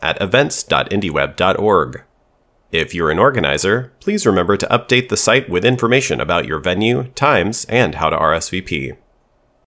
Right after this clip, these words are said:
Micro dot blog's Micro Camp was held on May nineteenth and twentieth.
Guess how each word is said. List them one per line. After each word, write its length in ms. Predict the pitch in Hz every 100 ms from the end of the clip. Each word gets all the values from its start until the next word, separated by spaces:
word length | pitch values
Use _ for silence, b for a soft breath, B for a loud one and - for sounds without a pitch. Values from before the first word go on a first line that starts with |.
| _ -
Micro 400 | 80 107 143 139
dot 320 | 123 123 110
blog's 460 | 120 123 120 110
Micro 480 | 85 98 147 - 82
Camp 500 | - 82 67 50 -
was 200 | 78 76
held 300 | - 107 120
on 220 | 82 71
May 180 | 85 104
nineteenth 600 | 107 101 113 - 127 127
and 140 | - 73
twentieth. 640 | - 101 95 50 - -